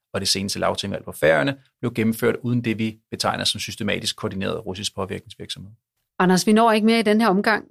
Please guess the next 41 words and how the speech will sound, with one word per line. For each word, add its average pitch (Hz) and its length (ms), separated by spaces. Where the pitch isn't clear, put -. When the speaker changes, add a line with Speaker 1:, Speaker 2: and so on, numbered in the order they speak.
Speaker 2:
men 202 260
vi 196 100
kommer 196 220
da 185 80
helt 240 200
sikkert 240 220
til, 196 340
til - 120
at 208 140
tage 185 120
fat 202 260
på 214 80
nogle 202 160
af 220 60
de 233 140
emner, 208 300
vi 202 80
har 185 60
berørt 180 480
i, 175 240
øh, 170 180
både 247 220
i 202 40
dag 202 260
og 185 160
i 175 80
vurderingen 190 760
i, 175 220
øh, 170 100
kommende 175 300
podcasts. 175 920
Der 202 60
er 185 40
i - 20
hvert 190 160
fald 214 120
nok 196 140
at 220 60
tage 202 120
fat 180 220
på. - 260